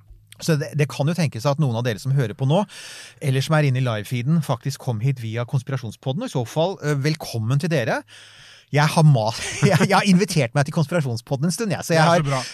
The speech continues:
Speaker 1: ja, jeg, selvfølgelig, for jeg, jeg synes jo de, det de gjør er så utrolig kult, og de er vel for øyeblikket nummer ni av norske podcaster, og, og de leverer virkelig bra stoff, og vi kan bare anbefale dem.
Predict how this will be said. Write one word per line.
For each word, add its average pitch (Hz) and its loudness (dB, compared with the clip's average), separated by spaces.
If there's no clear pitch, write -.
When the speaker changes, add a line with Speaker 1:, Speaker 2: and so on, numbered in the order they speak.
Speaker 1:
ja, 190 6
jeg, 180 2
selvfølgelig, 156 0
for - -2
jeg, 170 2
jeg 160 4
synes 123 -2
jo 147 -2
de, 127 2
det 135 0
de 123 -2
gjør 127 0
er 135 0
så 147 -2
utrolig 135 -2
kult, 175 0
og 139 -2
de 127 -2
er 104 0
vel 104 -6
for 139 -8
øyeblikket 104 -4
nummer 123 0
ni 127 2
av 135 0
norske 123 -4
podcaster, 113 -6
og, 127 -4
og 127 -2
de 120 -4
leverer 110 -2
virkelig 123 -6
bra 120 -2
stoff, 165 -4
og 139 0
vi 127 -2
kan 151 0
bare 131 -2
anbefale 123 -2
dem. 190 2